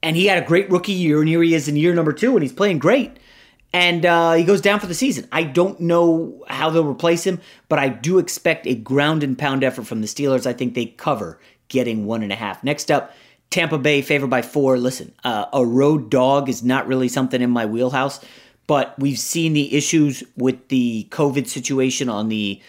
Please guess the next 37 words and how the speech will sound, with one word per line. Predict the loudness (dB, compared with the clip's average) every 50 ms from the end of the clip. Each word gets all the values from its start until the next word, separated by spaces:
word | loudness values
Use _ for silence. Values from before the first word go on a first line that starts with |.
| -20 _ _
Las | -4 -2 -2 -2 -4 -2
Vegas | -2 -2 0 0 -2 -4 -4 -2
Raiders | -2 0 0 0 0 0 -2 -2 -4 -10 -16 _ _ _ _ _ _ _ _ -2
offensive | -2 0 0 -2 -2 -2 -2 -2
line. | 0 0 0 -2 0
And | -2 -2
if | -2 0
you | 0 2
remember, | 4 4 4 4 2 0 -2 -4 -14 -20 _ _
the | -2 0
Raiders | 2 2 2 2 2 0 0 0
looked | -2 -4 -4 -6
pedestrian | -6 -6 -6 -4 -2 -2 -2 -2 -4 -6 -4 -4 -4 -4 -6 -10 -16 _ _ -6
against | -6 -4 0 0 0 0 -2 -4
the | -8 -8
Patriots. | -6 -8 -8 -8 -8 -10 -14 -8 -4
They | -4 -2
did | 0 0 0
not | 0 2 0 0 0
look | -2 -4 0
great | 0 0 2
against | 2 0 0 -2 -4
the | -6 -2
Bills. | -2 -2 -2 -2 -6 -14 -20 -20 _ _ _ _ _ _
And | -2 -2 -2
they | -2
get | 0 0 -2 -2 -2 -4
Trent | -4 0 0 0 0 0 0
Brown, | 0 0 0 0 0
the | 0 0
big | -2 -2 0
left | 2 0 0 0 -2
tackle, | -4 -4 -4 -2 -2 -2
back, | -2 -2 -2 -2 -4 -8 -16 _
and | -8 -6 -6 -6 -6 -8 -6 _
booyah, | 4 6 6 6 6 4 2 0 -2 -4 -10 -16 -20 _ _ _ _ _ _ _
how | _ -8 -4 -2 0 2 2 2 0